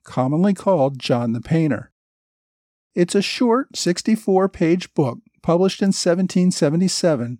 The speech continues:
just after Aiken's death, and provides the primary source for almost all future work on the man. Google Books has reproduced a copy of the original book, well,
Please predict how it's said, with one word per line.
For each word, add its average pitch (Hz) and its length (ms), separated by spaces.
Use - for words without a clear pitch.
just 143 380
after 180 300
Aiken's 185 440
death, 135 380
and 220 160
provides 175 480
the 185 120
primary 156 540
source 123 400
for - 180
almost 196 440
all 135 180
future 123 400
work 175 300
on 123 160
the 113 60
man. 113 360
Google 240 320
Books 175 420
has 143 260
reproduced 180 580
a 156 140
copy 202 480
of 165 180
the 196 120
original 170 400
book, 135 320
well, 170 300